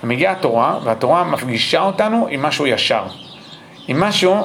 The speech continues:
שהוא בהגדרה לא אנחנו. בהגדרה זה אלוקי ולא אנושי.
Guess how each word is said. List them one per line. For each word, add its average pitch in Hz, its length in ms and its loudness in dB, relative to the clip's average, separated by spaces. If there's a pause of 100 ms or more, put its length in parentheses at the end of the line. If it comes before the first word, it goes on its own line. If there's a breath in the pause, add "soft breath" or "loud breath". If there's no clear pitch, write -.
(160)
שהוא 139 420 0
בהגדרה 131 1400 2 (520)
לא 170 180 6
אנחנו. 131 340 -2 (600)
בהגדרה 143 840 2
זה 147 120 2
אלוקי 143 360 2
ולא 160 240 4
אנושי. 127 340 -2